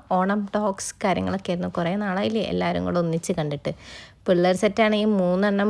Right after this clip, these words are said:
ഉള്ളതുകൊണ്ട് തന്നെ ഓരോരുത്തർ ഓരോ വഴിക്ക് നോക്കിക്കൊണ്ടിരിക്കുകയായിരുന്നു. അങ്ങനെ ഇരിക്കുമ്പോഴാണ് രാത്രി അൺഎക്സ്പെക്റ്റഡ് ആയിട്ട് രണ്ടാൾക്കാരുടെ വരവ്. എൻ്റെ ഫ്രണ്ട് ശിശിരിയും അവളുടെ ഹസ്ബൻഡ് സഞ്ജയും. അവൻ ജർമ്മനിയിൽ നിന്ന് കഴിഞ്ഞ ദിവസം എത്തിയിട്ടേ ഉള്ളൂ. അപ്പോൾ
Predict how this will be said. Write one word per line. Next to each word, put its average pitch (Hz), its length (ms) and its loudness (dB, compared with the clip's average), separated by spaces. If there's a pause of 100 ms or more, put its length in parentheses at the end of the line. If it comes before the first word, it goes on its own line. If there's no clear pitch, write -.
ഉള്ളതുകൊണ്ട് 180 520 2
തന്നെ 175 200 2 (140)
ഓരോരുത്തർ 180 360 0 (140)
ഓരോ 196 180 6 (200)
വഴിക്ക് 175 340 0
നോക്കിക്കൊണ്ടിരിക്കുകയായിരുന്നു. 170 840 -2
അങ്ങനെ 285 220 2
ഇരിക്കുമ്പോഴാണ് 185 520 0 (140)
രാത്രി 175 340 2 (180)
അൺഎക്സ്പെക്റ്റഡ് 196 680 0
ആയിട്ട് 160 240 0
രണ്ടാൾക്കാരുടെ 202 640 2
വരവ്. 170 200 2 (240)
എൻ്റെ 196 200 2
ഫ്രണ്ട് 165 260 0 (120)
ശിശിരിയും 190 380 -2 (120)
അവളുടെ 233 260 4
ഹസ്ബൻഡ് 175 400 -2
സഞ്ജയും. 190 400 2 (160)
അവൻ 196 120 2 (120)
ജർമ്മനിയിൽ 165 420 2
നിന്ന് 196 160 -2
കഴിഞ്ഞ 180 220 2
ദിവസം 170 220 0
എത്തിയിട്ടേ 165 360 -2
ഉള്ളൂ. - 120 -10 (440)
അപ്പോൾ - 180 4